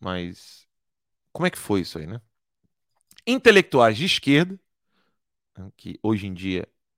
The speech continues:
são duas palavras que intelectual de esquerda é a mesma coisa do que o triângulo isósceles, isósceles quadrado, né? Ou, sei lá, o quadrado redondo, ou,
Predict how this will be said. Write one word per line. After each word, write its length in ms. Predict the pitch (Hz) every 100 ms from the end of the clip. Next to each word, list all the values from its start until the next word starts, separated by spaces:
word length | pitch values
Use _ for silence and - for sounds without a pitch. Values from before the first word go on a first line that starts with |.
| _ _
são 260 | - 104
duas 260 | 95 107 95
palavras 500 | 95 87 87 90 -
que 280 | - 87 - _ _ _ _ _
intelectual 880 | 151 160 151 117 113 - 98 95 _ -
de 180 | 101
esquerda 560 | 147 - - 139 160 - _ _ _ _ _ -
é 100 | 151
a 80 |
mesma 340 | 110 117 120 139
coisa 400 | 104 110 110 117
do 100 | 113
que 320 | - 104 - _ _ _ _ _ _ -
o 120 | 107
triângulo 500 | - 104 95 107 110
isósceles, 580 | 90 98 101 107 110 - _ _ _
isósceles 480 | 101 92 98 - 104
quadrado, 640 | - 135 98 82 76 73 78
né? 160 | 95 98 _ _ _ _ _ _ _ _
Ou, 640 | - 87 98 104 107 98 _ _ _ _ _
sei 180 | - 104
lá, 120 | 95
o 100 | 82
quadrado 460 | - 90 85 90 87
redondo, 680 | 85 87 113 113 101 90 87
ou, 480 | 95 85 85 82